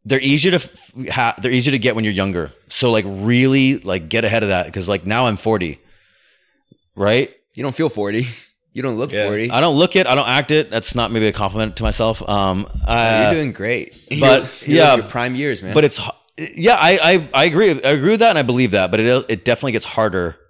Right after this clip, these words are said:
Speaker 1: to get people who, people wanna, they wanna invest in the young hotshot,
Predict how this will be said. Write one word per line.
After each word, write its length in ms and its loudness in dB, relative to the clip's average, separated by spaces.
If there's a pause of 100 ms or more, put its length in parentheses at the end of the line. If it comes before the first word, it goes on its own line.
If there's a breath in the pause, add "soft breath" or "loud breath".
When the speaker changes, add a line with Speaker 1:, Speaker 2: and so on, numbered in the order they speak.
(400)
Speaker 1:
to 80 -2
get 220 -2
people 240 -4
who, 340 -4 (100)
people 200 -4
wanna, 260 -2 (260)
they 120 -4
wanna 180 0
invest 360 0
in 60 -4
the 80 0
young 220 0
hotshot, 500 -2